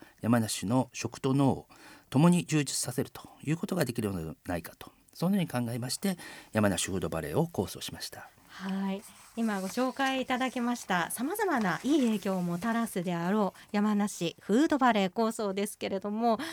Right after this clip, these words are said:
Speaker 2: こちら実現させる上での課題というと、どういったことがあるんでしょうか？
Speaker 1: そうですね。あの、その実現のためには、やはり食と農の有機的な関係の構築が重要に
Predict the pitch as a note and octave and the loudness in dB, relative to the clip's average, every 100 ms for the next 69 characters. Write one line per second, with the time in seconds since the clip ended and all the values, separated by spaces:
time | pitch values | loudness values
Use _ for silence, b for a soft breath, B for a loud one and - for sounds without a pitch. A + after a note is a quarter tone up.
0 | B - B3+ - D#4+ D4+ E4+ G#3+ F#3+ - | B -6 -2 2 2 0 -4 0 0 2
1 | E4 F4 G#4 G#4+ G#4 F#4+ - F#4+ F#4 F#4 | 0 4 4 2 0 -4 2 4 4 4
2 | G4 C#4 D#3 - F#3+ F#3 A3 C4 E4 F4 | 2 2 0 -6 -8 -6 -4 -4 -4 -4
3 | F4+ F4+ F4+ F4 - F#3+ F#3 C4 - G3+ | -4 -2 0 -2 0 0 2 0 -2 -4
4 | F#3+ F#3+ F#3+ F#3+ F3 F3 E3+ - _ - | -2 0 2 2 0 -2 -8 -8 _ -14
5 | - A2 D#2 - G2 A2+ - - A#2+ B2 | -6 -4 -4 -8 -6 -6 -8 0 2 4
6 | A#2 C#3 C3+ G#2+ A#2 C#3 D3 C#3+ C#3+ D#3 | 2 0 2 0 2 2 2 0 0 0
7 | F#2 G#2+ G2 A#2 C#3 A2 - - A2+ - | 0 -2 -2 -4 -2 -4 -4 -6 -6 -2
8 | D3 C#3+ E3 F#2+ A#2 F#2 D3 D#3+ - D3 | 0 2 2 2 0 0 -2 -2 -10 -4
9 | D3+ D3+ D#3 D3+ C#3 C#3+ D3+ D#3+ C#3+ C#3 | -4 -2 -2 -2 -2 -2 -2 -2 -4 -4
10 | - E3 A2 G#2+ F2+ F2 | -4 -4 -2 -2 -2 -6